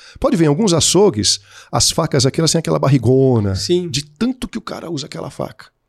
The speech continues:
Speaker 1: né? E quando ele passa aquela chaira, ele não tá afiando, ele tá alinhando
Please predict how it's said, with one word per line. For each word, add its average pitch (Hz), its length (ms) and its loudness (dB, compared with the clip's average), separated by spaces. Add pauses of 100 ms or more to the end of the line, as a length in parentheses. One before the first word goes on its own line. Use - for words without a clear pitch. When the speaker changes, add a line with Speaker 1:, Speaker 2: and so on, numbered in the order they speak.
(200)
Speaker 1:
né? 117 180 -10 (400)
E 151 60 -6
quando 226 160 0
ele 247 100 0
passa 139 300 0
aquela 127 240 -2
chaira, 117 520 0 (160)
ele 117 120 0
não 143 80 2
tá 151 140 -4
afiando, 120 300 -4
ele 113 80 -4
tá - 300 -6
alinhando 185 880 2